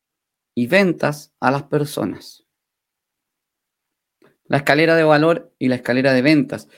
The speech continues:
y que tiene que ver con el embudo de marketing, finalmente, son dos cosas en paralelo, es lo que te va a ayudar a seguir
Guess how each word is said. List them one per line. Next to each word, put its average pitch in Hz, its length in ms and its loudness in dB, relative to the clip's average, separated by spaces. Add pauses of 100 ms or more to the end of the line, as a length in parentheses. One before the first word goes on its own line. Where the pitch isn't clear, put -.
(180)
y 110 80 -8
que 131 100 0
tiene 131 240 0
que 117 80 -2
ver 120 160 2
con 117 140 -2
el 113 100 0
embudo 117 380 2
de 113 100 2
marketing, 131 680 0
finalmente, 123 840 0 (1800)
son 127 200 2
dos 135 140 4
cosas 127 280 0
en 120 100 0
paralelo, 127 680 0 (640)
es 156 200 4
lo 160 160 2
que 143 120 0
te 127 120 0
va 135 100 4
a - 20 4
ayudar 151 500 0
a 127 120 -8
seguir 127 520 -6